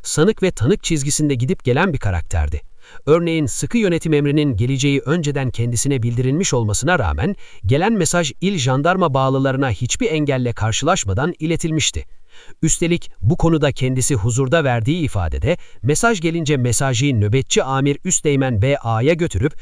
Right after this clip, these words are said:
bu mesajı sizin okuyup gereği için şey yapmanız lazım dedim." şeklinde sarf ettiği sözler, kanunsuz emirlerin yayınlanmasına ön ayak olduğunu da açıkça gösteriyordu.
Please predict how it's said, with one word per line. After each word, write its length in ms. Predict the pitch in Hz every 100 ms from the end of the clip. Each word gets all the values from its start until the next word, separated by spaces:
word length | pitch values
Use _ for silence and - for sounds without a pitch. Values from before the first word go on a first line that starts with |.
| - -
bu 120 | 214
mesajı 360 | 190 170 151
sizin 320 | 151 - 113 214
okuyup 340 | - 131 139 78
gereği 360 | 113 135 214
için 220 | 208 185
şey 280 | 170 - 208
yapmanız 480 | 214 156 131 123 92
lazım 420 | 110 104 107 92
dedim." 320 | 123 123 107
şeklinde 440 | 85 147 - 139 135
sarf 300 | - 151 156
ettiği 280 | 131 - 104
sözler, 460 | - 120 78 165 - - - -
kanunsuz 560 | 135 147 151 - 240
emirlerin 500 | 165 151 147 143 143
yayınlanmasına 760 | 117 131 135 131 135 131 147 151
ön 120 | 123 139
ayak 320 | 214 175 -
olduğunu 340 | 139 131 135
da 140 | 143 -
açıkça 360 | 123 240 -
gösteriyordu. 720 | 151 139 - 139 98 73 71